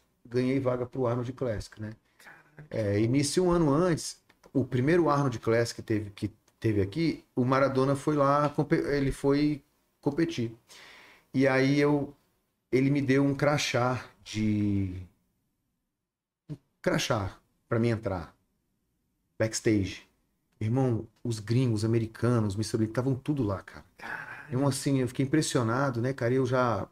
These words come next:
Speaker 1: treinando e tal. E eu falei assim, "Cara, ano que vem eu vou competir aqui no, no Arnold Classic."
Speaker 2: Caralho.
Speaker 1: Rapaz, eu fiz, fui lá, top dois do Brasil. Aí o top um não foi pro Mundial. Aí me deram a vaga, porque só ia um.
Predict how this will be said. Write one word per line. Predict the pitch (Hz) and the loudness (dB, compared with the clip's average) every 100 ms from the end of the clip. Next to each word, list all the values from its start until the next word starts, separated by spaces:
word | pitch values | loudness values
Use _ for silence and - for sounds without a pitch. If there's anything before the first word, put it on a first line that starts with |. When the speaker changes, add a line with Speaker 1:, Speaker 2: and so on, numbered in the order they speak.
| _ | _
Speaker 1:
treinando | 123 117 104 123 135 117 | 0 2 2 2 0 0
e | |
tal. | 110 117 127 123 _ - - - - | 0 0 -2 -4 _ -20 -20 -20 -6
E | 117 | -4
eu | |
falei | - 117 | -2 -2
assim, | - | -4
"Cara, | 104 123 117 101 95 _ _ _ _ _ _ _ - | -4 -2 0 -2 -8 _ _ _ _ _ _ _ -6
ano | 113 110 | -4 -2
que | 113 | -4
vem | 101 104 | -2 0
eu | 107 | 0
vou | 104 107 113 | -2 0 0
competir | 110 110 101 110 - 107 | 0 -4 -2 -2 -2 -4
aqui | 107 - 120 | -4 -4 -2
no, | 101 95 | -2 -4
no | 95 107 104 | -4 -4 -2
Arnold | 101 98 | -2 -4
Classic." | - 98 85 - - _ | -8 -8 -8 -12 -18 _
Speaker 2:
Caralho. | - - - - _ _ _ | -20 -18 -18 -20 _ _ _
Speaker 1:
Rapaz, | 98 - 113 110 | -6 -2 0 2
eu | 110 | 0
fiz, | - - - | -4 -6 -6
fui | - 110 | 0 2
lá, | 104 98 - | 2 0 -4
top | - 123 123 | -2 -2 0
dois | 110 117 | 2 2
do | 113 | 2
Brasil. | 110 107 98 104 107 110 - _ _ _ - | 2 0 0 0 2 2 -2 _ _ _ -4
Aí | 104 117 | 0 2
o | |
top | 117 117 117 113 | 2 0 0 0
um | 117 | 2
não | 113 120 | 2 2
foi | - | 0
pro | 113 113 | 0 0
Mundial. | 113 101 101 101 104 107 | 0 0 -2 -2 -2 -4
Aí | 104 | -4
me | 107 107 | -2 -2
deram | 107 107 | 0 0
a | 104 | -2
vaga, | 95 90 92 | -4 -6 -8
porque | 101 104 | -8 -8
só | - 101 | -6 -2
ia | 104 143 | 0 0
um. | 107 98 | -2 -6